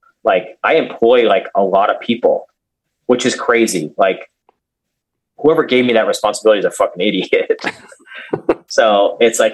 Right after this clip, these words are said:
I had to realize I had to put on my fucking big boy pants and be like, "All right, I have bills to pay.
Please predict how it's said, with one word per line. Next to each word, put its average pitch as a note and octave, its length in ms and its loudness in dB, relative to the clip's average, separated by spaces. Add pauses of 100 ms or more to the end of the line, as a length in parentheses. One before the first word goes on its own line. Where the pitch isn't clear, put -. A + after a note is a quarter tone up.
I G#2 60 -2
had B2+ 160 0
to A#2+ 80 0
realize A2+ 360 2
I G#2 40 4
had G2 80 -2
to - 40 -20
put A2+ 100 0
on A2+ 40 0
my G#2 140 0
fucking G#2+ 240 -4
big G2+ 160 -2
boy G#2+ 180 2
pants F#2+ 320 -2
and F#2+ 80 -4
be G2 120 2
like, - 280 0 (400)
"All - 80 -8
right, G#2+ 380 2 (760)
I - 100 -10
have G2+ 140 -6
bills G#2+ 280 0
to - 80 -20
pay. F#2+ 420 0